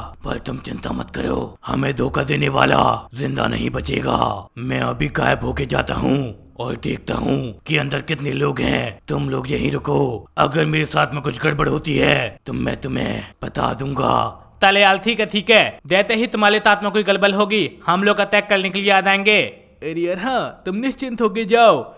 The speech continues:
Speaker 1: अरे यार ठीक है, तो अभी जल्दी से अपना रूप बदलता हूँ। रिंगारियम चिड़ियोसा। <laughs> मैंने अपना रूप बदल लिया है, अभी चलता हूँ देखने के लिए कि आखिर कितने लोग हैं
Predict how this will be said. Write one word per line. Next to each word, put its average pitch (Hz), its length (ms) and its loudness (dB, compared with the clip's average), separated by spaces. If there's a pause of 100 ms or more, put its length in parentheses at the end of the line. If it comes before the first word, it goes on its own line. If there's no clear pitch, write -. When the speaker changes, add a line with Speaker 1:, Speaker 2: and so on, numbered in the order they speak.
(320)
Speaker 1:
अरे - 220 -6
यार 117 200 -4
ठीक 143 300 -6
है, 127 480 0
तो 139 100 -6
अभी 135 200 -4
जल्दी 143 260 -4
से 147 120 -8
अपना - 200 -6
रूप 147 260 -2
बदलता 143 340 0
हूँ। 127 460 -2
रिंगारियम 113 1200 -2 (100)
चिड़ियोसा। 139 760 -2 (680)
<laughs> 156 1080 4 (120)
मैंने 120 360 -6
अपना 117 220 -8
रूप 120 280 -6
बदल 127 200 -4
लिया 123 240 -2
है, - 560 -4
अभी 135 240 -6
चलता - 340 -2
हूँ 123 520 0
देखने 143 380 -2
के 131 160 -2
लिए 127 320 -2 (280)
कि 160 140 -2
आखिर 131 640 0 (100)
कितने 131 340 -8
लोग 143 340 -2
हैं 143 520 0